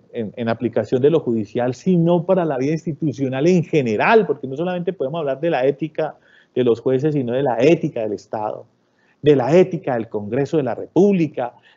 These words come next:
de la ética de las entidades de control. Miren ustedes los escándalos permanentes que se vierten sobre este punto,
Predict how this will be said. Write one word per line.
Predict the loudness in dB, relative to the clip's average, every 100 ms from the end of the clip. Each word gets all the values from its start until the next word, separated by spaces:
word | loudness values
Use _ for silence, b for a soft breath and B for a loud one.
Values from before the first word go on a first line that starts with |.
| 0
de | 2
la | 2 0 0
ética | 4 6 4 -2 0 2 2 -2 _
de | 2
las | 2 -2
entidades | -6 -4 0 0 2
de | -2 -6
control. | -10 -2 4 6 4 0
Miren | -6
ustedes | -6 -6 -6
los | -6
escándalos | -10 -8 -2 0 0 -2 -4 -8
permanentes | -10 -8 -4 -2 -2 -2 -4 -6 b b b _
que | -8
se | -4 0
vierten | 4 4 4 -2 -8 -10 _ _
sobre | -2 -2
este | -2 -6
punto, | -4 -6 -6 -10